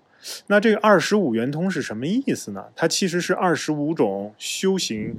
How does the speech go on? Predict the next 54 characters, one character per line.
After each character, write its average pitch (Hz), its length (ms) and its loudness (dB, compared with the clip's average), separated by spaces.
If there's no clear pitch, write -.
或 - 160 0
是 131 120 -2
修 190 260 2
正 185 180 -2
的 104 80 -8
方 110 240 -4
法。 104 160 -8
那 170 180 4
在 165 260 6
最 180 220 2
后 185 240 6
一 110 100 -2
个， 104 200 -6
第 214 200 2
二 151 180 0
十 - 160 -4
五 110 140 -2
圆 101 160 -8
通， 113 200 -6
也 110 100 -12
就 120 100 -4
是 127 120 0
观 180 200 4
音 175 140 -2
菩 117 140 -8
萨 104 240 -6
提 - 200 -6
出 127 180 -2
了 110 100 -2
一 107 120 -8
个 110 240 -6
叫 117 140 0
做 107 380 0
耳 107 340 -8
根 175 240 2
圆 104 240 -8
通。 104 220 -16
那 214 160 8
这 220 160 2
个 175 220 4
耳 127 260 4
根 202 200 6
圆 147 220 2
通 147 160 -2
是 151 160 -4
什 107 160 -8
么？ 95 200 -16
啊， 123 100 -4
先 214 240 4
说 214 160 8
一 208 40 6
下 180 180 6
这 135 120 6
个， 110 360 0